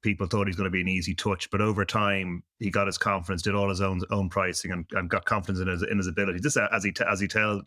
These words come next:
told us back in the day. And then when it got to the track, he just had confidence that he had the right price, and he was able to,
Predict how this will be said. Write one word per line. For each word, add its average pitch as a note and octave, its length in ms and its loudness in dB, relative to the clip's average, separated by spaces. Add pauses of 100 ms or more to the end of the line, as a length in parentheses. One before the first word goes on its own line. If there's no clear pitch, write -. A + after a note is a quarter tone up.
told A#2+ 280 2
us F#2 120 -2
back F#2+ 220 0
in F#2 80 -2
the F2 80 0
day. F#2+ 400 0 (600)
And G2+ 100 2
then A#2 120 4
when G#2 100 2
it G2 80 0
got C#3 140 4
to - 80 -12
the - 60 -4
track, F#2+ 320 0
he C#3 100 2
just C3 160 -2
had G2 140 -2
confidence A2+ 480 -2
that G2 100 0
he A2+ 100 2
had F#2+ 120 0
the G2 80 0
right G2 220 2
price, G2+ 380 0
and F#2+ 80 -2
he F#2+ 60 2
was F2 100 0
able G2+ 200 0
to, F#2 280 -2